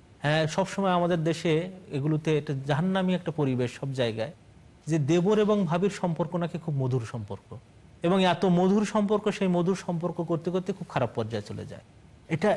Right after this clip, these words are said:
ইসলাম প্রিভেন্ট করেছে। এটা বলেছে না, তাদেরকে মৃত্যুর মতো মনে করো। তুমি মৃত্যুকে একজন মেয়ে কেমন মনে করে? আমি তো দেখেছি যে আপন স্বামী মারা গেছে,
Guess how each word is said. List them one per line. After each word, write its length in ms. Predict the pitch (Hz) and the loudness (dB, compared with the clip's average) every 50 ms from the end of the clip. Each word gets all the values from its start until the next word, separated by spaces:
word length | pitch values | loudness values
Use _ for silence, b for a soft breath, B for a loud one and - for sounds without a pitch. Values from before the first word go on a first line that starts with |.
| - | 2
ইসলাম 260 | 180 - - 190 175 151 | -2 -2 0 0 0 0
প্রিভেন্ট 400 | - 151 147 120 143 156 131 - | 2 2 2 4 2 2 0 -2
করেছে। 360 | - - - 139 - - - | -4 -8 -10 -10 -12 -12 -6
এটা 140 | - - 175 | -2 0 2
বলেছে 240 | 185 202 190 - | 2 2 2 2
না, 120 | 202 196 196 - - - - - | 0 -2 -2 -4 -10 -20 -10 -2
তাদেরকে 300 | - 165 170 190 - 220 | 0 2 2 4 4 4
মৃত্যুর 320 | 202 220 220 - - 240 | 4 4 4 4 2 4
মতো 180 | 226 226 214 233 | 4 4 4 4
মনে 240 | 208 190 175 160 147 | 4 4 4 2 2
করো। 320 | 151 143 117 104 - 139 - | 2 2 0 0 -2 -2 0
তুমি 120 | 190 196 | 2 4
মৃত্যুকে 400 | 202 214 - 233 214 - 240 233 226 - - - - - - | 4 4 4 2 2 4 2 2 2 -2 -14 -20 -12 -4 0
একজন 260 | 185 185 175 175 202 | 2 2 4 4 2
মেয়ে 260 | 190 190 196 196 196 185 | 4 4 4 4 2 2
কেমন 300 | 190 196 180 170 170 151 | 2 2 4 4 4 2
মনে 300 | 143 143 143 135 120 110 | 2 2 0 0 0 -2
করে? 220 | - 107 110 117 - - - - - - - - - - - - | -4 -8 -10 -12 -16 -18 -20 -20 -20 -20 -20 -20 -20 -10 -2 2
আমি 160 | 175 202 202 | 2 4 4
তো 80 | 214 | 6
দেখেছি 360 | 202 180 190 180 208 202 - 208 | 6 4 4 4 2 2 2 2
যে 180 | 180 208 202 | 4 4 4
আপন 600 | 190 - - 165 180 180 - 202 208 208 208 208 | 4 4 4 2 2 2 4 4 4 4 4 2
স্বামী 460 | 202 - - - 185 175 180 190 196 | 0 -4 -2 0 2 4 4 6 6
মারা 280 | 190 185 160 151 156 156 | 6 4 4 4 4 4
গেছে, 440 | 147 156 175 175 - 151 135 175 | 4 4 2 2 0 0 0 -2